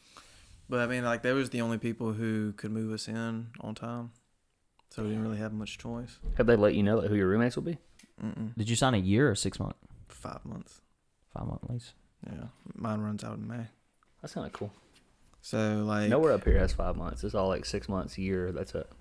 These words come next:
Speaker 1: Yeah. So whenever I get done there, I'll either move to a different one or go finish at state if, uh, depending on that situation with Brady,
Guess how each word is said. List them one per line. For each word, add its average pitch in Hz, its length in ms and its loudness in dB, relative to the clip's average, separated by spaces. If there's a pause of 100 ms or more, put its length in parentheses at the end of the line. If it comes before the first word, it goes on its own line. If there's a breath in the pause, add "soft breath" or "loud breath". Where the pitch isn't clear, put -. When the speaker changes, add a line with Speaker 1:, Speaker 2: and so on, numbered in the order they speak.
(160)
Speaker 1:
Yeah. 95 300 -4 (1300 loud breath)
So 107 240 -2
whenever 107 760 0
I 104 80 -4
get 107 160 -4
done 104 280 -4
there, 120 600 -4 (160)
I'll 104 260 -8
either 107 460 -6 (440)
move 107 240 -4
to 110 80 -8
a 107 40 -6
different 110 320 -8
one 117 400 -4 (560 loud breath)
or 110 120 -4
go 107 380 -2 (220)
finish 113 360 0
at 107 120 -8
state 113 500 -4 (1160)
if, 110 320 -8
uh, 110 260 -6
depending 110 300 -4
on 110 120 -6
that 113 160 -6
situation 110 500 -8
with 107 100 -8
Brady, 110 460 -4